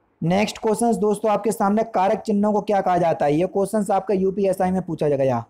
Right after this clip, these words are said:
जी हाँ दोस्तों, कारक चिन्हों को हम विभक्ति कहते हैं और विभक्ति को हम परसर्ग कहते हैं, तो यही पूछा गया था, परसर्ग किन्हें कहते हैं? तो कारक चिन्हों को यानी कि विभक्तियों को, जिनकी खोज हजारी प्रसाद द्विवेदी ने की थी।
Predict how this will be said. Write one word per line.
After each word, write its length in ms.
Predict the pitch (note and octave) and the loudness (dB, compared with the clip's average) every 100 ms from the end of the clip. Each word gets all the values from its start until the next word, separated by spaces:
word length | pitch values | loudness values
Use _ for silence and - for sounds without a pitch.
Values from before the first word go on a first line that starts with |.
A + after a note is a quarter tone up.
| D3+ | -4
जी 140 | F3+ | 0
हाँ 140 | F#3 | 2
दोस्तों, 300 | G#3 G#3+ G#3 | 2 0 -2
कारक 320 | A#3 F3+ F#3+ G#3 | -2 0 0 -2
चिन्हों 300 | G#3 G3 G3+ | -4 -2 -2
को 100 | A3 | -2
हम 80 | F#3+ | 0
विभक्ति 400 | D#3+ F3+ - A3+ | 0 -2 -4 -2
कहते 300 | G#3 G3+ A3+ | -2 0 0
हैं 60 | |
और 60 | G#3 | 0
विभक्ति 440 | E3+ F3+ F#3 A#3 | 0 0 -2 -4
को 120 | A3+ | -2
हम 100 | A3+ | -2
परसर्ग 440 | A3 F3+ E3+ F3+ F3+ | 0 -2 0 0 0
कहते 320 | D#3+ D3 D3+ | 0 -2 -2
हैं, 120 | C3 | -4
तो 100 | C3 | -2
यही 220 | D#3+ F#3+ | 0 0
पूछा 300 | G#3+ F#3+ E3 | 0 -2 0
गया 200 | D3+ D3 | 2 2
था, 100 | D3 | 0
परसर्ग 500 | D#3+ - F#3 G3+ F#3 | -2 -2 -2 0 -2
किन्हें 260 | E3 D#3 D3 | -2 -2 -2
कहते 260 | C3+ C3 C#3 | -2 -4 -4
हैं? 160 | B2+ | -6
तो 120 | B2 | -6
कारक 280 | E3+ D#3+ F3 | -2 0 0
चिन्हों 320 | F3+ E3+ E3+ | -2 -4 -4
को 100 | E3+ | -2
यानी 220 | F#3+ E3 E3 | -2 -2 -2
कि 100 | F3+ | -2
विभक्तियों 520 | D#3+ C#3+ - C3+ B2 | -2 -2 -4 -8 -6
को, 200 | G#3+ F#3 - - - | -8 -12 -14 -20 -6
जिनकी 280 | F3 F#3+ G3 | -2 0 0
खोज 200 | G#3 F3 | 0 2
हजारी 300 | D3+ D#3+ F3+ | 2 2 0
प्रसाद 300 | E3+ D#3 E3+ | -2 -2 0
द्विवेदी 360 | D3+ D3 D3 | 0 0 0
ने 100 | D#3+ | -2
की 140 | D3 C3 | -4 -6
थी। 260 | - B2 | -6 -10